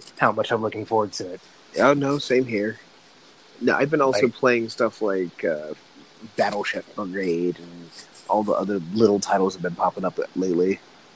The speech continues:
Speaker 1: Mm. Anything in particular that jumps out at you?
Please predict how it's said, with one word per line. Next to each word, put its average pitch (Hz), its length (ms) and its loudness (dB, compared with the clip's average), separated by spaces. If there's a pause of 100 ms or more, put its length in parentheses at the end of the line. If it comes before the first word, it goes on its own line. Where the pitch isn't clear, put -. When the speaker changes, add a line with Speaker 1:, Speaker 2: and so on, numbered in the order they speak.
Speaker 1:
Mm. 113 260 -6 (3000)
Anything 113 300 0
in 110 60 -4
particular 123 380 0
that 117 60 -6
jumps 117 280 -2
out 123 140 4
at 127 100 0
you? 135 140 -2